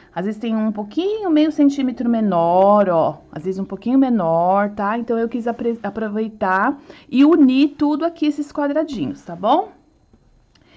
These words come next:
Hoje nós estamos com a tricoline, né? Mas como vocês têm visto aí, aulas passadas, né? Eu tenho arre-, aproveitado aqui o P V C, né?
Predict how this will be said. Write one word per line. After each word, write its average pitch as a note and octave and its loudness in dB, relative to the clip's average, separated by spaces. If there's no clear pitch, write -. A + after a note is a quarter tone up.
Hoje A#3 0
nós B3+ -4
estamos A#3+ -6
com - -4
a A3+ -2
tricoline, A#3 -2
né? F3+ -4
Mas G3 0
como F#3+ -4
vocês G3 -6
têm A3 -4
visto G#3 -2
aí, C4 0
aulas F#3+ 2
passadas, B3 0
né? C#4 0
Eu G3 -2
tenho G3+ -6
arre-, G#3 -2
aproveitado G3+ -2
aqui G3 -4
o F#3+ -4
P G3 -2
V A3+ 0
C, B3 -2
né? G#3+ -2